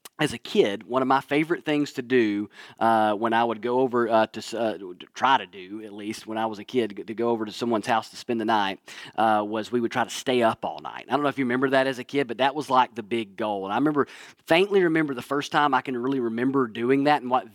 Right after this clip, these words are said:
victory that that felt like, that we, and bragging about that to my mom when she picked me up, you know, like, we stayed up all night. And then, of course, you feel like garbage the rest of the day.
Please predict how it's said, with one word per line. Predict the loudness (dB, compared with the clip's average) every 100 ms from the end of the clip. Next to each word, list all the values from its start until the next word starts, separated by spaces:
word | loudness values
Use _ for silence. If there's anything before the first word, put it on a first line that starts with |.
| -4
victory | -4 -2 0 0
that | 0
that | 0 0
felt | 2 2 4
like, | 2 2
that | -4
we, | -4
and | -4 -6 -6
bragging | 2 4 4 2 -2
about | 4 2 4
that | 2 2
to | -2
my | -2
mom | 2 4 4
when | 2
she | -4 -6
picked | -6 -4
me | 0
up, | 0 2
you | 2
know, | 4
like, | 4 2
we |
stayed | -4 -2 -2 2
up | 2 2
all | 4 6 6
night. | 6 4 4
And | 2
then, | -4
of |
course, | -4 -8
you | -6
feel | 0 4
like | 4 2 -2
garbage | 4 6 6 0 -10
the | -4
rest | -4 -4
of | -10
the | -4
day. | 0 0